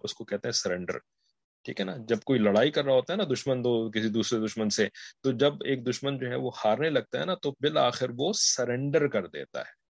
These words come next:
سرینڈر یعنی سپرد کر دیتا ہے اپنے آپ کو، اب جو ہے نا وہ دوسرا بندہ اس کو قابو کر لیتا ہے، ٹھیک ہے نا؟ تو اس نے جو ہے نا وہ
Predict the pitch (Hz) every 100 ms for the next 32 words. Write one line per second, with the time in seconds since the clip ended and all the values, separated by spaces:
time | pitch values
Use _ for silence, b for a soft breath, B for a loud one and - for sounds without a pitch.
0 | _ _ _ _ _ - - 127 123 123
1 | 113 82 - 107 110 117 - - 127 170
2 | 165 - 123 110 104 110 104 104 98 -
3 | 101 B B _ - 135 123 120 135 143
4 | 120 151 - _ 110 107 117 104 104 101
5 | 95 - 104 87 85 85 - _ _ _
6 | _ _ _ _ _ _ _ _ _ _
7 | _ - 110 117 131 135 131 - 135 _
8 | _ _ _ - 214 170 196 B B B
9 | B - 165 190 202 233 247 214 165 185
10 | 196 190